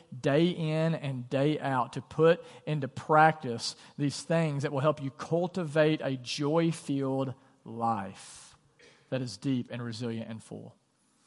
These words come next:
And at the time we have left, I just wanna share with you, this is not an exhaustive list, but four ways that I think you can do this, four practices that you can begin to put into your life as a way of cultivating more joy no matter what season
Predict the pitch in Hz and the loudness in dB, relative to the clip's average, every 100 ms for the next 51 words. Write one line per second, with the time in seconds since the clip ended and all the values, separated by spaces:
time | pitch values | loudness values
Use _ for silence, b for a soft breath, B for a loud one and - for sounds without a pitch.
0 | b b 143 135 - 180 202 190 170 147 | b b -4 -2 6 8 8 6 4 4
1 | 143 151 135 135 180 190 156 - 160 151 | 4 4 6 4 2 0 -4 0 2 2
2 | 139 - 139 135 143 165 170 156 147 117 | 0 -2 0 0 -2 -2 0 0 -2 0
3 | 139 143 - 127 135 139 - - - 156 | 4 2 2 -4 0 0 -2 -8 -6 0
4 | 180 156 151 151 135 135 127 139 127 131 | 2 6 6 6 2 0 -2 -2 -6 -8
5 | 131 123 117 107 156 175 - 170 165 165 | -10 -8 -8 -8 -4 -4 0 4 4 2
6 | 135 127 123 - B B B 143 - 151 | -6 -6 -6 -10 B B B -4 -2 -2
7 | 180 185 170 151 160 160 151 147 139 135 | 0 0 0 -2 0 0 0 0 2 4
8 | 131 127 131 135 131 - - 190 156 139 | 2 0 -2 -2 -2 -6 -4 -4 -4 -4
9 | 123 123 123 135 151 151 127 143 147 131 | -2 -4 -4 0 0 0 -2 0 0 0
10 | 127 127 127 127 131 - 175 185 135 123 | -2 -2 0 -2 -2 -2 -2 -2 -4 -6
11 | 117 | -6